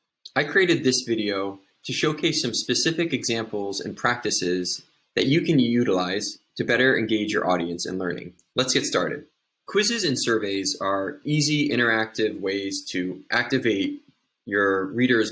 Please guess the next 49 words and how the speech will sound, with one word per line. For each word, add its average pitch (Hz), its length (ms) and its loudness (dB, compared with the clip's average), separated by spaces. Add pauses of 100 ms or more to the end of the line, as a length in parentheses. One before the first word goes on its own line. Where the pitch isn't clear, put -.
prior 95 240 0
knowledge 104 680 -4
on 95 180 -4
a 90 80 -2
news 123 320 2
topic 110 440 -2
that 104 160 0
you're 101 100 -4
writing 101 240 0
about, 98 420 -2
a - 40 -14
story 104 480 2
you're 98 140 -4
reporting 101 440 -2
on, 98 340 -6
or 98 400 -2
an 104 100 0
entire 107 460 2
beat 107 280 -4
that 80 100 2
you're 92 140 -2
covering. 80 460 -2 (260)
No 139 180 6
one 202 160 4
has 135 300 2
the 113 120 0
exact 104 440 -2
same 104 340 -2
knowledge 90 400 -6
of 90 100 -6
a 87 60 -4
topic 82 540 -4 (200)
when 104 140 0
they 107 120 4
decide 110 360 2
to 107 60 2
click 95 440 -2
on 92 160 -2
a 90 60 -2
headline 92 380 -4
and 92 120 -4
read 92 140 0
about 76 220 -4
it. - 180 -2 (160)
So 147 180 2
this 180 220 4
is 175 140 2
just - 260 0
a, 101 180 2